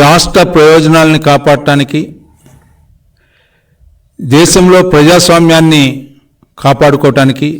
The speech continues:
ఈ సమాజాన్ని రక్షించుకోవటానికి ఎంతో బాధతో,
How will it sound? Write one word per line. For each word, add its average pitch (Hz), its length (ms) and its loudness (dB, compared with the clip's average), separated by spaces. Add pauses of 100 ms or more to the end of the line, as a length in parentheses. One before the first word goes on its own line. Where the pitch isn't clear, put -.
(1400)
ఈ 156 80 2 (120)
సమాజాన్ని 180 640 2
రక్షించుకోవటానికి 165 920 0 (2250)
ఎంతో 151 360 2 (1160)
బాధతో, 156 720 0